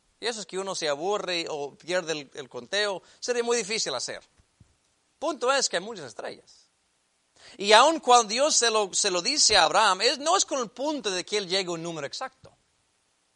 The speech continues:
No era una tarea que le dejó para decir, "Oh, Dios, ya, ya estudié, ya conté, según mis camaradas son unos dos mil, son unos veinte mil estrellas". No.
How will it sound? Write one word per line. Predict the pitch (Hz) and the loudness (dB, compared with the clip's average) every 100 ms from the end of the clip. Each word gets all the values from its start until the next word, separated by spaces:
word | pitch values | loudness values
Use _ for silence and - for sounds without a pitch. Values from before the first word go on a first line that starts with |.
| _ _ - | _ _ -20
No | 170 233 | -4 2
era | 320 | 4
una | 311 269 | 4 2
tarea | - 202 254 277 | 4 4 4 2
que | 214 | 2
le | 196 190 | -4 -2
dejó | 175 208 226 | -2 -2 0
para | 214 | 0
decir, | 190 233 302 | -2 -2 0
"Oh, | 294 | 0
Dios, | 262 277 208 | 0 0 0
ya, | 247 269 - - | 2 2 0 -6
ya | - 240 254 | 4 6 6
estudié, | - 240 220 208 240 | 4 -2 -6 0 2
ya | 240 226 | 4 2
conté, | 202 170 147 226 247 247 - - | 0 -4 0 2 2 0 -10 -6
según | - 202 233 | -2 0 -2
mis | 220 - | -2 -2
camaradas | 190 180 202 240 247 | -2 2 2 4 2
son | - 233 240 | 0 0 -2
unos | 233 226 226 226 220 - - - 170 185 | -6 -6 -4 -4 -4 -4 -6 -6 -8 -12
dos | 156 175 247 240 | -16 0 2 2
mil, | 196 240 208 165 | -2 -4 -2 -4
son | 233 | -6
unos | 240 196 | -6 -4
veinte | 220 185 | -4 -4
mil | 208 | -6
estrellas". | 185 202 190 156 | -6 -6 -6 -6
No. | 190 285 247 127 - | -6 -4 -4 -6 -12